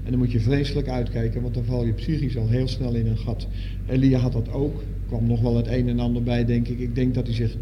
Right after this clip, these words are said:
toch wel daar op die berg een geweldige man gevonden heeft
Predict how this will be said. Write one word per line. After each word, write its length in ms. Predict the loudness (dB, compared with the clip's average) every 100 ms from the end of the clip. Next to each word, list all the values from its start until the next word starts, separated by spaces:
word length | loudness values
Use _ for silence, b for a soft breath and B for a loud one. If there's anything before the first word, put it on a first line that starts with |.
| -4
toch 240 | -4 0
wel 360 | 2 2 0 -4 -8 B B B B -2
daar 280 | -2 -2
op 140 | -2 2
die 120 | 4
berg 420 | 4 4 2 0
een 140 | -2 0
geweldige 560 | 0 2 2 2 2
man 340 | 4 4 2 2
gevonden 500 | 0 0 0 2 2
heeft 480 | 2 0 -6 -10